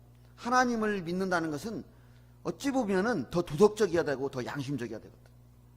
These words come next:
다 양심을 속이고 정말 화가 나, 화딱지가 나요.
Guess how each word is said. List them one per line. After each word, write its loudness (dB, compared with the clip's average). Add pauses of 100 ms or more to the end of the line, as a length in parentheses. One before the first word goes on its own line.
(1200)
다 -10
양심을 -2
속이고 -12 (2250)
정말 2
화가 -4
나, -10
화딱지가 -14
나요. -20